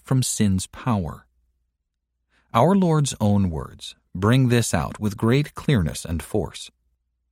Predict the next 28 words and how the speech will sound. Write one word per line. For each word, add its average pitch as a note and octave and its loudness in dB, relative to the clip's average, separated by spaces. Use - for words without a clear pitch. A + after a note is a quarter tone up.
He D3+ 0
says E3+ 4
in D3 2
John C3 4
chapter B2+ 0
eight, G2+ 0
verse F#2 -4
thirty-four, F#2+ -4
American F#2+ 2
Standard F2+ 0
Version, D2+ -10
"Every E3 4
one C3 2
that E2+ -2
committeth G2+ 0
sin - -8
is G#2 0
the G#2 2
bondservant, G#2+ 0
slave G#2 -2
of E2 -6
sin." - -10
We C#3 0
all E3 2
know E2 0
this D2+ -8
is - -12
true. - -4